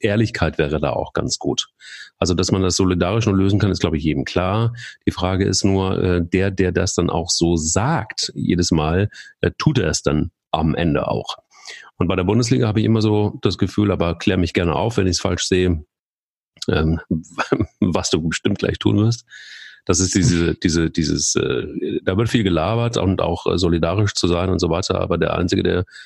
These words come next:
einer der wenigen, der wirklich solidarisch, äh, der bewiesen hat, dass er so solidarisch sein kann, ist Uli Hoeneß. Weil er dann tatsächlich dann irgendwann auch mal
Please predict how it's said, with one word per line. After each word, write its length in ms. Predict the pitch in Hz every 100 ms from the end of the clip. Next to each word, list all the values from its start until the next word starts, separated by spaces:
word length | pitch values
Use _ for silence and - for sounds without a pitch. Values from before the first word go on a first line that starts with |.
| _ -
einer 260 | 82 85
der 100 | 85
wenigen, 220 | 87 92
der 140 | 92 87
wirklich 180 | 90 90
solidarisch, 640 | 90 90 82 87 90 -
äh, 160 | 92
der 160 | 87 95
bewiesen 520 | 104 92 101 180 98
hat, 120 | 90 90
dass 120 | 85
er 60 | 90
so 80 |
solidarisch 520 | 85 90 85 82 85 -
sein 220 | 82 85
kann, 180 | - 110
ist 100 | -
Uli 140 | 101
Hoeneß. 380 | 113 196 - - _ _ _ _ _ _ _ _ -
Weil 140 | 92
er 60 | 87
dann 160 | 90
tatsächlich 420 | - 92 104 98
dann 120 | 92 95
irgendwann 320 | 98 90 90
auch 140 | 98
mal 320 | 92 90 90